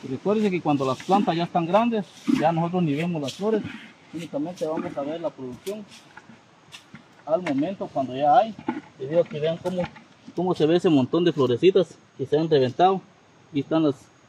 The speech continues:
las florecitas que han, se han caído. Sin embargo, como les digo, aquí vemos que hay fruto,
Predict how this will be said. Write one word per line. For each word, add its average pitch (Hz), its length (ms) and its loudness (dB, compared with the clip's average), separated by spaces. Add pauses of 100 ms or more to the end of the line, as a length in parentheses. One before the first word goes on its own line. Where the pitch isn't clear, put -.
(640)
las - 140 -6
florecitas 139 400 0
que 147 140 0
han, 151 260 4 (160)
se 151 100 0
han 156 80 6
caído. 175 380 6 (600)
Sin 151 100 6
embargo, 170 320 8
como 147 220 6
les 127 120 6
digo, 175 260 10 (360)
aquí 156 120 4
vemos 170 300 4 (600)
que 143 60 2
hay 151 100 4
fruto, 214 460 0